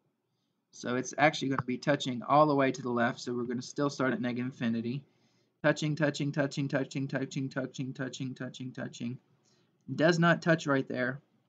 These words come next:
because that red dotted line represents an asymptote, which means the graph will not touch there at negative one.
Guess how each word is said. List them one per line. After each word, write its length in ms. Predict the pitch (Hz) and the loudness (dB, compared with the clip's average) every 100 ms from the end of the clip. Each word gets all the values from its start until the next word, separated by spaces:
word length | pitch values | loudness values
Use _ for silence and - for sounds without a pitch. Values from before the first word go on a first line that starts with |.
| _ _ _ _ | _ _ _ _
because 240 | 135 139 127 | -8 -4 2
that 220 | 135 127 | 4 4
red 240 | 139 175 | 4 4
dotted 260 | 185 180 170 | 6 6 6
line 320 | 160 151 147 | 6 6 6
represents 480 | 139 135 135 139 135 | 4 0 0 -2 -2
an 80 | 131 | -2
asymptote, 560 | 131 131 123 131 117 | -2 -2 -4 -2 -2
which 220 | 120 127 131 | -2 -4 -4
means 220 | 127 117 | -4 -4
the 80 | 120 | -2
graph 320 | 131 127 127 | 2 2 0
will 100 | 127 | -4
not 180 | 135 - | -4 -2
touch 280 | 143 120 | -4 -4
there 280 | - 117 120 - | -4 -2 -2 -2
at 240 | 139 - | -4 -2
negative 420 | 123 127 123 120 | -6 -4 -2 -4
one. 340 | 120 117 113 | -2 0 0